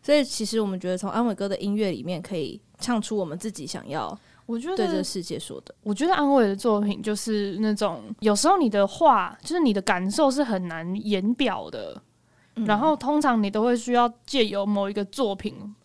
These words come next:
Speaker 2: 例如说有些人看诗集，有些人看插画，然后有一些人听音乐，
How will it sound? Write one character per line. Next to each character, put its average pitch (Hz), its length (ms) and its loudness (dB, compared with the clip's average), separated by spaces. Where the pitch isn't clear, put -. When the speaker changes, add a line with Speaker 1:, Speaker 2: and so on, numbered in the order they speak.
Speaker 2:
例 277 100 -4
如 240 100 0
说 233 160 2
有 214 120 4
些 247 180 0
人 214 200 0
看 220 200 -2
诗 208 280 -4
集， 160 340 -12
有 208 100 -2
些 247 160 2
人 214 220 2
看 214 400 0
插 208 320 0
画， 220 280 -4
然 202 140 -2
后 247 120 2
有 214 200 0
一 - 20 0
些 240 260 2
人 214 380 0
听 220 200 2
音 226 220 4
乐， 214 280 2